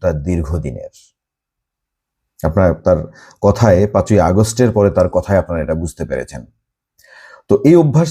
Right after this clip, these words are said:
তাকে কোনো সিদ্ধান্ত তিনি একা নিতে পারেন না বলে একটা, আহ, প্রোফাইল ক্রিয়েট করেছে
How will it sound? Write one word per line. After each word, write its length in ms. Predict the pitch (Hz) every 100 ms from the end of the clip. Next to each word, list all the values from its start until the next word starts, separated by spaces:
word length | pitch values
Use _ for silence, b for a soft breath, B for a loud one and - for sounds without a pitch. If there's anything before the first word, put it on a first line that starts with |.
| -
তাকে 240 | 156 131 104 - -
কোনো 160 | 117 110
সিদ্ধান্ত 680 | 110 117 101 123 135 131 104 90 95 -
তিনি 160 | 95 87
একা 320 | 101 104 110
নিতে 300 | 104 85 90
পারেন 400 | - 80 80 107
না 240 | 113 110
বলে 280 | 87 78 64 107 156 _
একটা, 240 | 82 - 73 - _ b b _
আহ, 260 | 67 64 60 - _ _ _ _ _ _
প্রোফাইল 440 | 127 123 120 120 107 -
ক্রিয়েট 280 | 92 80 -
করেছে 380 | 76 60 -